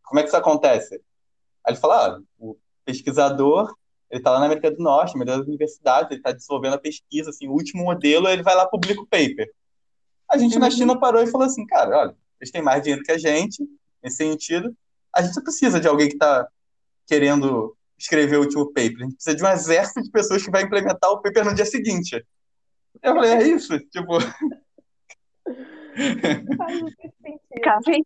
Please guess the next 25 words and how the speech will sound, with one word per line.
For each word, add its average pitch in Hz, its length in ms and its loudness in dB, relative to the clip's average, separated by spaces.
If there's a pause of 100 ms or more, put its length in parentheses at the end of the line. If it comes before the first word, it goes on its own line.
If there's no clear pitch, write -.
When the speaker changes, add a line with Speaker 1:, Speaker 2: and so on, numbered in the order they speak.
Speaker 2:
mágica. 294 640 0 (420)
Mas, 294 160 0 (1000)
mas 302 160 2
é 339 80 2
que - 60 -6
sabe 403 260 2
qual 311 160 2
é 277 40 2
a 277 60 -2
parte 262 280 -4
que - 60 -4
eu 254 60 2
achei 247 320 -2 (140)
mais 262 280 0
interessante, 247 840 0
Lucas? 226 420 -8
É 254 160 -6
porque 311 360 -6
é, 294 1160 0 (440)
tá 381 120 0
sendo 349 340 2
prático, 302 560 0
entendeu? 240 540 2 (120)
Não 302 220 2
tá. 370 340 2